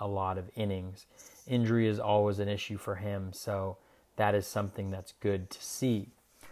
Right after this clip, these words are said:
When we take a look at the E R A estimators for McCullers, they're generally in line with what he's produced so far. He's got that three seventy-seven E R A, three sixty-three fip, a three forty-eight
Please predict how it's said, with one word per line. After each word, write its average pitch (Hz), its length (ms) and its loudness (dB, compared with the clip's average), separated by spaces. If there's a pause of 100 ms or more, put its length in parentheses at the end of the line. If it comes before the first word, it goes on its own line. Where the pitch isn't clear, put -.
(140)
When 127 120 0
we 139 100 4
take 165 240 2
a 190 60 6
look 190 220 2
at 175 100 2
the 131 220 0
E 123 60 6
R 113 220 8
A 107 260 6
estimators 147 840 0 (200)
for - 180 0
McCullers, 143 680 2
they're 117 120 4
generally 143 640 0
in 113 180 2
line 104 500 0 (340)
with 98 160 -6
what 107 220 6
he's 104 180 0
produced 101 500 0
so 95 160 -2
far. 113 600 6 (280)
He's 107 140 -4
got 113 220 6
that 104 200 0
three 127 240 0
seventy-seven 113 760 2
E 107 180 0
R 98 260 6
A, 113 420 4 (440)
three 139 200 4
sixty-three 107 800 0
fip, - 520 0 (320)
a 104 60 -12
three 127 280 4
forty-eight 107 640 4